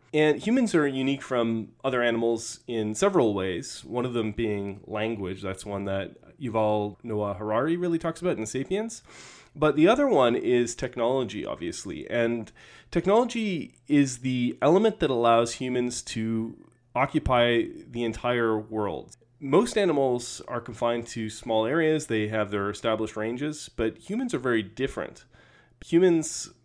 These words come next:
use their technology to spread to the entire world. Humans you find in the northern reaches of the Arctic, the Inuit, for example. Uh, you find humans living in the jungle. Ev-,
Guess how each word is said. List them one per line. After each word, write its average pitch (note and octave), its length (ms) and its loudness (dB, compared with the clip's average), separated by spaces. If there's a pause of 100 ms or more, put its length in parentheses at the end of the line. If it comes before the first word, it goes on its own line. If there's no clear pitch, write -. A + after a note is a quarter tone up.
(240)
use E3 300 0
their D3+ 120 2
technology A2 640 -2
to A2 180 -8
spread A2+ 540 0
to A2 540 -6
the A#2 100 -8
entire A2+ 300 -2
world. G2+ 460 -4
Humans C3 340 -2
you A#2+ 60 -10
find A2+ 520 0
in G2+ 580 -6
the G#2 120 -4
northern G#2 800 -4
reaches G#2 380 -6
of F#2+ 120 -6
the G2+ 120 -4
Arctic, D3 440 -2
the G2 120 -6
Inuit, C3+ 380 0
for C#3+ 120 -6
example. B2 560 -2 (360)
Uh, G2 280 -6
you G#2+ 140 -8
find G#2 400 -2
humans G#2+ 520 -4
living G2+ 420 -6 (220)
in G2 120 -8
the F#2+ 60 -8
jungle. D#3+ 640 4
Ev-, - 180 0